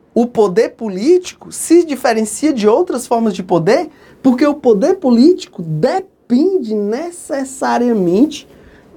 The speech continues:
de uma legitimidade <coughs> que, segundo o Max Weber,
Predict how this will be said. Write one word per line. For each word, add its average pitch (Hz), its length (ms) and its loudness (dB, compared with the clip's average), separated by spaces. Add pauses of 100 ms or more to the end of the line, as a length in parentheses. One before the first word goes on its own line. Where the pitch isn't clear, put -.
de 247 600 2
uma 269 300 2
legitimidade 220 1120 0 (600)
<coughs> - 1120 -6
que, 302 400 -2 (1120)
segundo 320 840 2
o 214 100 -2
Max 214 360 -2
Weber, 226 440 -2